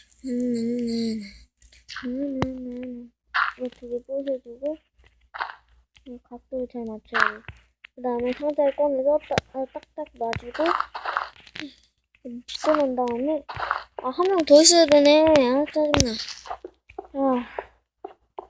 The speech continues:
죄송해요. 그만 손 들고. 네. 한 명 더 있어야 되거든요, 지금. 제 친구랑 한번 해,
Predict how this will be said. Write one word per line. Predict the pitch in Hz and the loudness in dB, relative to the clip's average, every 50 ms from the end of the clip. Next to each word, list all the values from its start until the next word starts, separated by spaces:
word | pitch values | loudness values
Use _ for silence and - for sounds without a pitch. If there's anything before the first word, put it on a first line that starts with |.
| _ _ _ _ _ _ _ _ _ _ _ _ _ _ _ _ _ _ _ - - | _ _ _ _ _ _ _ _ _ _ _ _ _ _ _ _ _ _ _ -12 -6
죄송해요. | 233 226 220 214 214 214 214 - | -4 -4 -4 -4 -6 -8 -10 -12
그만 | _ - 220 220 226 226 - | _ -16 -14 -14 -12 -12 -10
손 | 262 262 | -10 -8
들고. | 254 247 240 226 220 | -8 -8 -10 -12 -14
네. | 220 208 - - - - - _ _ - _ _ - - - - - - - - - _ - - - - - - _ - - _ _ _ _ _ - | -18 -18 -18 -16 -16 -16 -16 _ _ -20 _ _ -2 -2 -2 -2 -16 -18 -20 -20 -20 _ -20 -18 -18 -18 -18 -20 _ -20 -20 _ _ _ _ _ -10
한 | 339 349 | -6 -4
명 | 359 339 311 | -2 -2 0
더 | 285 277 262 | 2 2 4
있어야 | 262 - 277 262 254 247 240 | 4 4 2 2 2 0 0
되거든요, | 240 233 - 233 226 233 240 240 254 285 294 269 | -2 -2 -4 -6 -6 -4 -4 -2 0 0 0 2
지금. | 247 - 226 226 254 269 294 - _ - _ _ _ _ _ - - - _ _ _ _ - _ _ _ _ - _ - - - - - - - - - - _ _ _ _ _ _ - | 2 0 0 0 -6 -8 -10 -12 _ -20 _ _ _ _ _ -16 -16 -16 _ _ _ _ -20 _ _ _ _ -20 _ -16 -16 -16 -16 -16 -20 -20 -20 -20 -20 _ _ _ _ _ _ -14
제 | - - - | -14 -14 -10
친구랑 | - - 269 262 262 269 269 262 254 254 254 254 247 240 240 240 - | -8 -8 -6 -6 -8 -8 -6 -6 -4 -4 -4 -6 -8 -12 -14 -16 -20
한번 | - 269 254 254 254 254 262 _ _ _ _ _ _ - - _ _ _ _ _ _ _ _ _ - | -20 -20 -20 -20 -20 -20 -20 _ _ _ _ _ _ -20 -20 _ _ _ _ _ _ _ _ _ -14
해, | 269 269 285 | -12 -12 -12